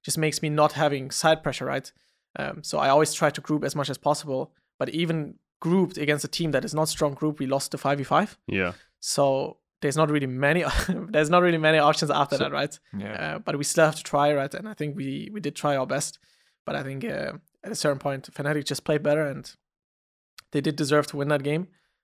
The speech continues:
Speaker 1: I think, uh, if we were ever to, to play against them again, I think we're probably gonna do a lot better than what we, what we
Speaker 2: Mm-hmm.
Speaker 1: showed, right? Um,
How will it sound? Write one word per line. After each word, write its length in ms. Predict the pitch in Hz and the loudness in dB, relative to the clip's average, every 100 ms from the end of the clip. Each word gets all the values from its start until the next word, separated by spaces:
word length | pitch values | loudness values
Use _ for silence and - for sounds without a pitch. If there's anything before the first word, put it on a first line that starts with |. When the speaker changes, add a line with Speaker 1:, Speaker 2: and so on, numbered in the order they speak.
| - | -10
Speaker 1:
I 60 | |
think, 260 | 143 135 - | -6 -6 -6
uh, 220 | - - - | -6 -6 -8
if 180 | - 143 | -10 -6
we 180 | 139 135 | -6 -6
were 240 | - 139 135 | -4 -2 -2
ever 220 | 143 139 | -2 -4
to, 360 | 135 139 135 - | -6 -6 -6 -10
to 200 | - 151 - | -10 -12 -4
play 180 | 143 | -2
against 200 | 139 131 | -2 -4
them 120 | - 131 | -6 -6
again, 200 | - 247 | -4 -4
I 80 | - | -6
think 320 | 135 131 - _ _ _ - | -10 -12 -20 _ _ _ -10
we're 100 | 135 | -6
probably 240 | - 139 135 | -2 -2 0
gonna 180 | 135 131 | -4 -4
do 200 | 135 135 | -4 0
a 20 | |
lot 200 | 139 131 | 0 0
better 220 | 139 135 | -2 -2
than 400 | 131 135 139 143 _ - | -6 -8 -12 -14 _ -10
what 120 | 139 | -8
we, 100 | 139 - | -10 -12
what 140 | - 143 | -8 -6
we 60 | |
Speaker 2:
Mm-hmm. 80 | 135 | -2
Speaker 1:
showed, 200 | 185 180 | -2 -2
right? 220 | 139 147 - _ _ _ - | -4 -10 -14 _ _ _ -12
Um, 400 | 127 127 135 - | -8 -8 -10 -16